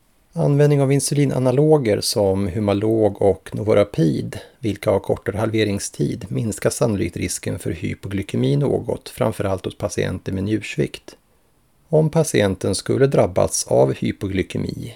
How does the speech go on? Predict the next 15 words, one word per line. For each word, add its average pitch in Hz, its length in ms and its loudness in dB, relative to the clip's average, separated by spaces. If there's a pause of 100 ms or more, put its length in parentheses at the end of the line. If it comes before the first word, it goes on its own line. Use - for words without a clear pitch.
ges 107 360 2
självfallet 95 600 0
behandling 117 680 0
med 95 280 -2
ytterligare 101 500 -4
glukos 139 640 -2
intravenöst, - 760 -4
antingen 104 560 0
som 101 260 0
bolus 110 520 -2
eller 98 260 -2
som 98 280 -4
en 95 300 -4
kontinuerlig 95 640 -4
infusion. 131 720 -4